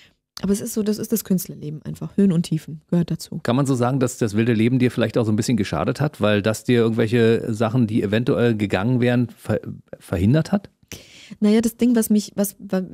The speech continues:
Speaker 1: was, was mich verletzt hat, war, dass viele, mm, Regisseure und Produzenten oder Leute aus der Branche gesagt haben, „Ja, du bist zu sexy für die Rolle, für alles andere, was kam. Nee, wir können dich nicht besetzen, du bist zu sexy, zu sexy, zu sexy.“ Und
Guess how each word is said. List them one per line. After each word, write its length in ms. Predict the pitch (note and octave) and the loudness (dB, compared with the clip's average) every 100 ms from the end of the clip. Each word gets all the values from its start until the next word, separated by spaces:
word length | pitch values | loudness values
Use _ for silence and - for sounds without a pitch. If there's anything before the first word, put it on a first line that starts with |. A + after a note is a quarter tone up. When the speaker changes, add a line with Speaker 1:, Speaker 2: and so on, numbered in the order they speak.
| F3+ | -10
Speaker 1:
was, 160 | E3+ G3 | -8 -8
was 280 | - F#3+ - _ - | -4 -6 -6 _ -4
mich 160 | G3+ | -2
verletzt 360 | - E3+ F3+ - | 0 -2 -2 -4
hat, 140 | F#3+ | -2
war, 120 | F3 F3 | 0 0
dass 180 | E3+ | -2
viele, 520 | - - G#3 F#3+ F3 - | -4 0 2 4 2 -2
mm, 480 | D3+ - D#3+ C#3+ D3+ | -10 -8 -8 -6 -4
Regisseure 480 | F3+ F3 - G3+ G3 | -2 -2 2 4 2
und 60 | |
Produzenten 800 | F#3 F3+ E3+ F#3+ G#3 - F3+ E3+ | 2 -2 0 2 2 0 -2 -2
oder 180 | C#3+ E3+ | -2 -2
Leute 260 | F3 F#3+ G3 | 0 2 0
aus 80 | |
der 80 | F#3 | 0
Branche 320 | E3 E3+ F3+ F#3 | -2 2 2 2
gesagt 300 | F3 F3+ F3+ | 2 0 0
haben, 100 | F3 | 0
„Ja, 100 | E3+ | 0
du 180 | D#3+ | -2
bist 160 | D#3+ - | -4 -6
zu 60 | - | -12
sexy 340 | C#3+ - - | -12 -12 -16
für 100 | - | -12
die 80 | - | -10
Rolle, 340 | D3+ - - G3 _ - | -8 -8 -10 -14 _ -8
für 140 | F3 | -4
alles 200 | D#3+ E3 | -4 -4
andere, 300 | E3 E3 D3 | -4 -6 -6
was 160 | D3+ - | -12 -10
kam. 240 | D#3+ D#3+ _ - _ - | -6 -8 _ -20 _ -4
Nee, 280 | F#3 F3+ F#3+ | 0 2 2
wir 60 | |
können 160 | F3+ G3+ | 2 2
dich 120 | G3+ | 2
nicht 120 | G3 - | 0 2
besetzen, 280 | E3+ E3+ | 0 2
du 80 | E3+ | 0
bist 140 | E3 - | -2 -4
zu 80 | |
sexy, 420 | - C3+ - - F#3 | -6 -6 -10 -20 -8
zu 120 | F#3+ | -4
sexy, 320 | F3 E3+ E3 | -2 -2 -6
zu 120 | D#3 | -6
sexy.“ 340 | D3 C#3 - | -8 -10 -10
Und 60 | D3+ | -14